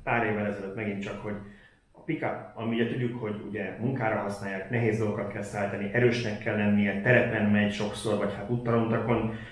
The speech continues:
tehát ott azért van egy energiaigény, meg egy nagy dög is ugye eleve, hogy az mennyibe fog majd kerülni, amikor kijön villanyosba, valószínűleg nem azt mondtad volna, hogy harmincezer dollárba, mert azt gondoltuk volna, hogy abba akkor akkumulátor kell,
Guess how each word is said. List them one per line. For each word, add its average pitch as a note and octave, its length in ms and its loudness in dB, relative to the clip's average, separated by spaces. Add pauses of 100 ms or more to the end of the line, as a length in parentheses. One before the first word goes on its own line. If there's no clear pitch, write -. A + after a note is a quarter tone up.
(560)
tehát G#2+ 160 -8
ott G#2+ 120 -6
azért G#2+ 180 0
van A#2+ 120 0
egy G#2+ 120 -2
energiaigény, G2 680 -4
meg G#2+ 140 0
egy G2 100 -6
nagy F#2+ 200 -2
dög F#2 160 -6
is - 160 -8
ugye F#2+ 140 -8
eleve, D3 520 2 (320)
hogy C3 220 0 (140)
az B2+ 140 0
mennyibe D#3+ 360 2
fog B2 140 -2
majd A#2 180 0
kerülni, A#2 180 4
amikor A#2 160 0
kijön A2+ 220 -2
villanyosba, C#3 360 4
valószínűleg C#3 400 4
nem A#2+ 100 4
azt - 80 -4
mondtad G#2+ 240 -2
volna, G#2 160 0
hogy G2 120 -4
harmincezer G2 540 -4
dollárba, G#2+ 720 2 (120)
mert B2+ 260 4
azt B2 220 0
gondoltuk B2 420 4
volna, B2 160 4
hogy A#2+ 80 6
abba A#2+ 200 6
akkor - 220 6
akkumulátor A2+ 640 6
kell, G#2 520 4